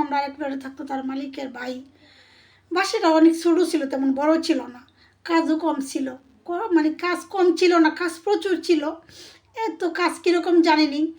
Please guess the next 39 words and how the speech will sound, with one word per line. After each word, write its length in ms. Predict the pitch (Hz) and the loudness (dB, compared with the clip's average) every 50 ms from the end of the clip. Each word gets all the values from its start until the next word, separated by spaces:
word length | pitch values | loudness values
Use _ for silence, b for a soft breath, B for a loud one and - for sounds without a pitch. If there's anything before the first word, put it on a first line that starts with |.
| B B B B B B 415 339 | B B B B B B -4 -4
একটা 280 | 320 320 - _ 349 339 320 330 381 415 381 320 294 | -4 -4 -6 _ 0 2 2 2 0 0 0 0 0
মা-, 180 | 285 294 285 277 269 | 2 0 0 2 0
মানে 160 | 285 285 294 294 311 311 | 0 0 -2 -2 -2 -2
একটা 140 | 302 - 311 277 - | -2 -4 -8 -2 0
টেবিল 240 | 339 311 277 311 285 269 | 0 2 2 0 2 4
দুইবার 240 | 320 320 311 311 302 302 | 4 6 6 4 2 2
তিনবার 240 | 320 302 277 277 277 269 | -2 -2 0 -2 -2 -2
মুছাইতো, 320 | 269 269 - 277 269 269 285 277 | -2 -2 -2 -6 -8 -6 -8 -10
একটা 140 | 277 - 302 269 | -10 -10 -12 -8
ফ্লোর 260 | 277 311 302 285 294 277 - | -6 -4 -4 -4 -6 -6 -2
চারবারও 320 | 311 302 262 277 269 294 277 294 | -2 -2 -2 -2 -6 -4 -6 -6
মুছাইতো। 380 | 285 - - 254 247 - 302 320 330 b b b b b b b b b b b b b b _ _ - - 339 | -8 -6 -8 -10 -10 -8 -10 -10 -10 b b b b b b b b b b b b b b _ _ -6 2 6
আঙ্গুল, 240 | 330 320 330 339 466 - | 8 8 8 8 6 6
আমার 140 | 311 320 330 349 - 440 381 | 6 6 6 6 4 2 4
এমন 140 | 359 349 339 339 320 | 6 8 6 6 4
একটা 140 | 330 - 320 | 2 2 2
ম্যাডামের 300 | 311 311 302 302 302 302 294 | 4 4 4 2 0 0 0
বাসা 180 | 294 285 - 302 285 | -2 0 0 -2 -2
আছে, 120 | 269 - 370 320 311 | -2 -4 -8 0 4
আঙ্গুল 220 | 311 311 311 320 302 269 | 6 6 6 6 2 0
দিয়ে 140 | 302 302 311 302 | 2 2 2 0
এইভাবে 260 | 277 285 285 277 302 302 | 0 -2 -4 -4 -4 -4
ফ্লোরটার 380 | - 330 330 320 320 320 - 339 330 | 0 0 0 0 0 -2 0 2 4
মধ্যে 160 | 339 311 320 311 | 4 4 2 0
এইভাবে 220 | 302 302 294 302 277 277 | -2 -2 -2 -4 -4 -4
দেখতো, 320 | 277 269 - - _ - 311 359 - - _ B B B B B B B B B B B B B B _ 480 | -4 -6 -8 -14 _ -8 -8 -8 -8 -14 _ B B B B B B B B B B B B B B _ 0
এভাবে 240 | 349 311 330 330 330 320 302 - | 4 4 4 6 6 4 2 2
ফ্লোরটার 360 | 359 349 339 330 330 359 339 | 0 -2 -2 -2 -2 -2 0
মধ্যে 140 | 339 330 330 320 | 2 2 2 2
এইভাবে 200 | 320 320 311 311 311 311 | 2 2 0 2 2 2
মুছা 200 | 320 320 - 320 | 2 2 0 -4
দিয়ে 180 | 269 269 269 269 | -2 -2 -2 -2
দেখতো 280 | 277 285 285 - _ 302 262 | -2 -6 -8 -8 _ -12 -10
যে 60 | 269 269 269 269 269 269 | -6 -6 -6 -4 -4 -2
ময়লা 240 | 269 269 285 311 311 311 | -2 -2 0 0 -2 -2
আছে 160 | 302 - - 294 - | -4 -8 -16 -18 -16
কি 80 | - 277 269 | -10 -8 -8
না, 60 | 269 262 - | -8 -8 -10
ঠিক 140 | - 302 302 | -10 -6 -4